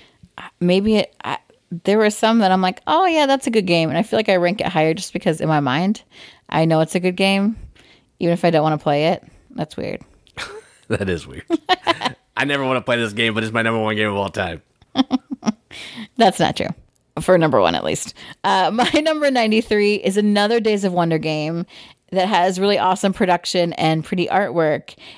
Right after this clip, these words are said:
Speaker 1: And at first, I didn't think I liked this, but the more I play it, the more I f-, figure out how to play it my way, the more I like it.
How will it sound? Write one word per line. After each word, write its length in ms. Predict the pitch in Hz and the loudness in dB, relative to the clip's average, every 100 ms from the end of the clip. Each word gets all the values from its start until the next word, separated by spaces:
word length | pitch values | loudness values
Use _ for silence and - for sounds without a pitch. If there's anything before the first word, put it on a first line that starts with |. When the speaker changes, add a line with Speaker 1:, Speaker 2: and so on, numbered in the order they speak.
| _ - | _ -2
Speaker 1:
And 120 | 185 | -2
at 80 | - | 0
first, 260 | 285 330 | -2 0
I 40 | 359 | 0
didn't 180 | 311 | 0
think 140 | 302 269 | 0 0
I 140 | 208 | 2
liked 280 | 190 214 - | 2 0 0
this, 200 | 240 233 | -2 0
but 140 | 214 | -2
the 80 | 190 | 0
more 180 | 190 196 | 2 2
I 100 | 208 | 2
play 440 | 208 196 175 196 220 | 2 2 2 4 2
it, 100 | 175 | 0
the 80 | |
more 200 | 175 185 | 0 2
I 140 | 190 196 | 2 0
f-, 100 | - | -4
figure 720 | - - - - - 185 185 | -16 -20 -20 -20 -4 -2 0
out 100 | - | 0
how 60 | 196 | 0
to 80 | 185 | 0
play 240 | - 185 | 0 0
it 80 | 151 | 0
my 260 | 160 165 | 0 2
way, 420 | 185 196 202 226 - - - _ _ | 2 2 2 -2 -6 -20 -20 _ _
the 100 | 165 | -2
more 140 | 160 156 | 2 2
I 120 | 151 | 2
like 260 | 110 120 | -2 -4
it. 180 | 110 - | -6 -8